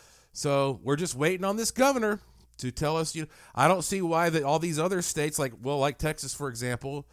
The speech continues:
can, can make that happen, but not here. But you know how it goes. You know what's happening.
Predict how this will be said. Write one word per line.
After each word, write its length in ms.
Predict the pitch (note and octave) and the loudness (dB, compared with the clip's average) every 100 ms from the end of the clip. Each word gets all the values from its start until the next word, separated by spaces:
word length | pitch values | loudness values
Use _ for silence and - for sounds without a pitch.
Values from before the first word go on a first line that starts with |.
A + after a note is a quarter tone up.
| - - | -20 -12
can, 300 | - A#2 A2 - | -4 -4 -4 -8
can 180 | A#2+ A2+ | -6 -4
make 200 | B2+ - | -4 -4
that 200 | B2+ A2+ | -4 -2
happen, 380 | B2+ C3+ A2 | -2 -2 -6
but 200 | G2 G2 - _ D#2 | -6 -8 -8 _ -14
not 220 | F2+ A#2 G#2+ | -6 -4 -4
here. 320 | C#3 A#2 A#2+ _ - D2+ | -4 -6 -8 _ -20 -10
But 260 | G2 G2 - | -6 -6 -6
you 120 | B2+ | -8
know 80 | C#3+ | -4
how 160 | B2+ A2+ | -4 -4
it 80 | F#2 | -6
goes. 280 | G2 G2+ | -8 -8
You 80 | B2 | -8
know 120 | A2+ | -8
what's 160 | G2+ - | -8 -6
happening. 400 | F#2+ F#2+ F#2+ | -6 -6 -10